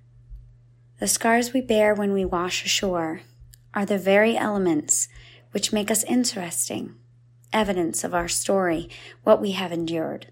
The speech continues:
Perhaps someday I will meet a child with a love of broken things, and she will see in me something beautiful, something to be treasured.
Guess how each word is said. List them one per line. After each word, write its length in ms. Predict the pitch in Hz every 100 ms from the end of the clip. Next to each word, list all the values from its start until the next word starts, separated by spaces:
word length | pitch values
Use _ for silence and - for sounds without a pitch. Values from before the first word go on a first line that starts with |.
| - - _ _ _ - - _ _ _
Perhaps 320 | - - 254
someday 500 | - 262 254 240 233 -
I 160 | 196 220
will 160 | 233
meet 220 | 233 226
a 40 | 220
child 640 | 220 226 214 190 170 170 - _ _ _ -
with 160 | 202
a 60 | 202
love 320 | 196 196 196
of 180 | 202 -
broken 380 | 208 202 202 185
things, 640 | - 185 165 165 - - _ _ _ _ _ -
and 120 | - 196
she 180 | -
will 140 | 214 220
see 320 | - - 220
in 160 | 214 208
me 480 | 202 160 160 - -
something 460 | - 190 185 190
beautiful, 580 | 180 185 175 - - - - _ _ _ _ -
something 640 | - 190 - - - - _ _ -
to 120 | -
be 120 | 175
treasured. 540 | 170 - - - -